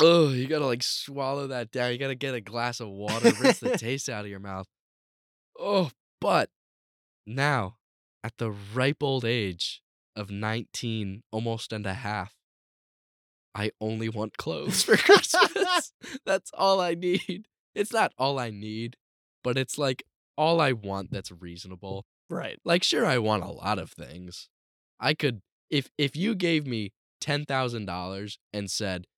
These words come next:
Speaker 1: "You have to spend this by the end of the week," I would not even break a sweat. <laughs> I would,
Speaker 2: <laughs>
Speaker 1: it would be very, very easy for me to do that.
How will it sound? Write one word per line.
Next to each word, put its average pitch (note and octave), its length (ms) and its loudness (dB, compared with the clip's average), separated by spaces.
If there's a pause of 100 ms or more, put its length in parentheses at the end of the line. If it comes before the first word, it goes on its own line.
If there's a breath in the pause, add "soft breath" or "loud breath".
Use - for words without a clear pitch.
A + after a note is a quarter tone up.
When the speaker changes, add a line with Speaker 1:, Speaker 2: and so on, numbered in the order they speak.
(140)
Speaker 1:
"You G#2+ 140 -4
have F#2+ 280 -4
to F#2+ 80 -8
spend F2 340 -8
this F#2 120 -6
by F2+ 180 -8
the F2+ 120 -6
end F2+ 120 -8
of E2+ 60 -14
the F2 60 -12
week," F2+ 300 -10 (560)
I C3+ 180 2
would G2+ 280 -2
not F#2+ 480 0
even F2 300 -8
break E2 300 -8
a D#2+ 80 -6
sweat. - 420 -8
<laughs> - 40 -20
I - 520 6
would, - 220 10
Speaker 2:
<laughs> - 0 -
Speaker 1:
it B3 540 6
would D3 180 0
be A#2+ 200 -2 (140)
very, G#2 540 0 (100)
very F2+ 460 -6
easy E2+ 360 -10
for - 160 -12
me F2 220 -8
to F2 100 -10
do F2 260 -10
that. E2+ 220 -12